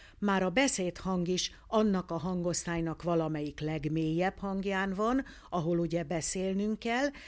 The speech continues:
de onnan fölfelé az ember megtanul egyre szebben, és egyre, ö, folyamatos szépséggel énekelni, ugyanis –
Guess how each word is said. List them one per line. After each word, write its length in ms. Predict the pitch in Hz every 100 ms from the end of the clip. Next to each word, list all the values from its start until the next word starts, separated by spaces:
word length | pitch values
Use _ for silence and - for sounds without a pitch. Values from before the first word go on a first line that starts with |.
| - -
de 160 | 156 185
onnan 400 | 294 277 170 156
fölfelé 680 | - 220 214 196 180 180 165
az 180 | 151
ember 440 | 190 190 185 170 165 - -
megtanul 640 | 214 214 - 185 175 175
egyre 380 | 208 190 180 160
szebben, 640 | - 202 180 190 202 208 - -
és 180 | 175 165 -
egyre, 580 | 247 202 185 175 208 202 - - -
ö, 360 | 196 185 185 185
folyamatos 920 | - 262 269 190 185 175 180 - - - -
szépséggel 880 | - - 220 208 - 185 175 151 160
énekelni, 800 | 165 185 190 185 196 190 208 269 - - - -
ugyanis – 600 | 269 190 165 147 -